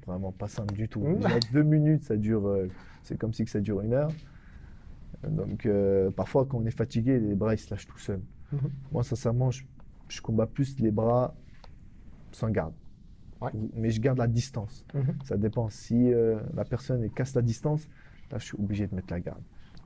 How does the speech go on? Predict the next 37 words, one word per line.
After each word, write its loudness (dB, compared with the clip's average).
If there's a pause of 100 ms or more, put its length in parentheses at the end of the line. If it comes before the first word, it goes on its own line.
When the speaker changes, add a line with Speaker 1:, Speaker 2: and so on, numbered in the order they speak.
Speaker 1:
Donc, -12
si -4
t'as 0
la 2
distance, -4
tu -18
peux 2
te, -2 (600)
tu -20
peux 2
reprendre -2
ton -2
énergie, 0
Speaker 2:
Mhm. 2
Speaker 1:
tu -10
peux -4
reprendre -6
en -6
toi-même. -8 (560)
Speaker 2:
Et 4
aujourd'hui, 4
toi, -2 (320)
dans 2
les 2
combattants, -2
est-ce -6
qu'il 0
y 0
en 0
a -2
qui -2 (240)
t'impressionnent -4
particulièrement ? 0
Est-ce -2
que 0
tu -4
vois 4